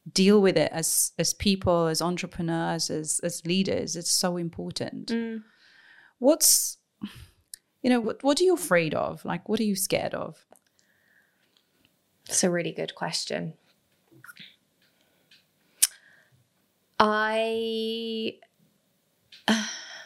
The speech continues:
Speaker 2: I think the thing that used to drive me was a fear of not reaching my perceived potential. So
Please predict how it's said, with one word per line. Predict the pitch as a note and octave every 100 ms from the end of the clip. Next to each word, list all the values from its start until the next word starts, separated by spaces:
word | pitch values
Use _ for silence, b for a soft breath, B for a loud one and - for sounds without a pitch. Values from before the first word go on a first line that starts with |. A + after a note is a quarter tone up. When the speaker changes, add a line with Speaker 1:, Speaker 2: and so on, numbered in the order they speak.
| B B B B _ _ _ _ _ _ _ _ _ _ _ _ _ _ _ -
Speaker 2:
I | B3+
think | D#4+ D4
the | D4
thing | D4 B3+
that | A3+ G3+
used | G3 G#3 G3+ -
to | G#3
drive | F#3+ F#3+ F3 F3 E3+ F3+
me | E3+
was | E3+
a | E3+
fear | - F3+ E3+ E3
of | E3
not | F3 E3
reaching | E3+ E3 - F3 E3 E3+ -
my | F3 E3+ E3+
perceived | E3 - F3 D#3+ -
potential. | - - E3 E3 - - E3+
So | - - D#3+ D#3+